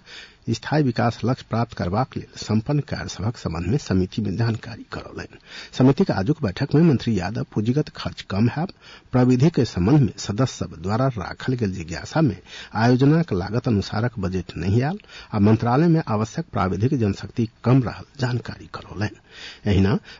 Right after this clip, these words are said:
मंत्री यादव विगत वर्ष सब में जकां अखाड़ मास में मेलमची खाने पानी समस्या समाधानक लेल मंत्रालय वैकल्पिक व्यवस्था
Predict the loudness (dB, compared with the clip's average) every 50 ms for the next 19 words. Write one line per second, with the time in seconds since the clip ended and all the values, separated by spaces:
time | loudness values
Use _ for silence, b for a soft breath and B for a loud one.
0 | 2 2 2 4 2 2 0 0 0 0 -2 -2 -2 -4 -4 -6 B B B 2
1 | 2 4 4 4 2 2 -2 -4 -6 -6 -10 -12 -8 -4 -2 -2 -2 B B B
2 | B B _ _ -4 -2 -2 0 0 0 0 0 -2 _ -8 -8 -8 -8 -4 -2
3 | 0 0 0 -2 -4 -6 -4 -2 0 2 2 2 2 2 0 -2 -4 -4 -2 0
4 | 0 2 4 4 2 2 0 -4 -4 -2 0 0 0 0 0 0 0 0 0 0
5 | 0 -2 -2 -2 -2 -4 -6 -6 -4 -4 -4 -2 -2 -2 -2 -2 0 0 0 0
6 | -2 -6 B B B B -2 0 2 4 4 4 4 4 2 2 0 -4 -4 -2
7 | -2 -2 -2 -2 -4 -4 -4 -4 -4 -4 -4 -4 -4 -2 -2 -2 -2 -4 -6 -10
8 | -8 -6 -6